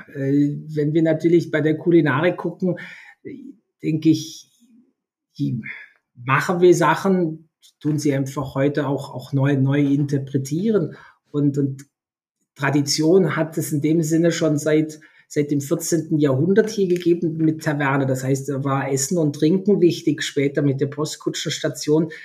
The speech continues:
äh, Schlafen wichtig. Das ist Traditionen, die, die, die überall f-, äh, zugegen sind. Ich glaube hauptsächlich die Tradition natürlich von dem Käse, die, die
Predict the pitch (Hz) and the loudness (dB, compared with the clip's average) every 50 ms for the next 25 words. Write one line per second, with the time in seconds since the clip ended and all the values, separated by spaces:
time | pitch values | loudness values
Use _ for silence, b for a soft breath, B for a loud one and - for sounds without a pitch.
0 | B B B _ 165 143 147 - 139 - - - - 139 - - 143 120 131 160 | B B B _ -8 -8 -8 -8 -8 -10 -10 -10 -8 -8 -6 -4 -2 -2 -2 -2
1 | 180 180 - 190 165 165 156 135 - 156 - 151 139 151 180 170 - b b b | -2 -2 -4 -2 0 0 0 0 -2 -4 -4 -2 -2 -2 -2 -4 -6 b b b
2 | b b b b b _ _ _ _ _ _ _ _ _ _ _ 151 - - 151 | b b b b b _ _ _ _ _ _ _ _ _ _ _ -20 -6 -2 2
3 | 147 151 160 156 - - 156 156 175 196 202 175 - 175 165 165 156 147 160 160 | 4 6 6 6 4 2 4 6 6 6 6 4 2 0 -2 -2 -2 0 -2 -2
4 | 151 143 135 151 151 - 147 143 151 180 202 196 196 147 156 165 170 165 160 - | -2 -2 -6 -10 -8 -4 -4 -2 0 0 0 0 0 0 0 0 0 -2 -2 -6
5 | - - - - - _ 131 127 156 143 - - 160 151 156 165 - 190 208 196 | -12 -18 -20 -20 -18 _ -8 -8 -6 -6 -4 -4 -2 2 2 2 4 4 2 0
6 | 208 - 180 185 170 B B B B B B B _ - 131 - - 147 151 147 | 0 0 -2 -2 -2 B B B B B B B _ -20 -10 -4 -2 0 0 0
7 | 127 131 156 156 - - - 165 - - - 156 - - 160 151 - 139 143 147 | 0 0 0 -2 -2 -2 0 0 0 -2 -4 -8 -6 -6 -8 -6 -4 -4 -2 -2
8 | 151 147 - - 156 160 165 165 160 151 - 208 214 208 196 208 - - - _ | -2 -2 -2 -2 0 0 2 0 0 -2 -2 0 0 0 0 -2 -6 -14 -20 _
9 | - - 156 151 165 165 147 - - 160 170 196 214 208 202 180 - 185 175 170 | -4 -2 0 0 0 0 -2 -2 2 4 6 6 6 4 2 0 0 -2 -4 -4
10 | - 175 175 170 165 151 143 | -4 -4 -4 -4 -4 -4 -8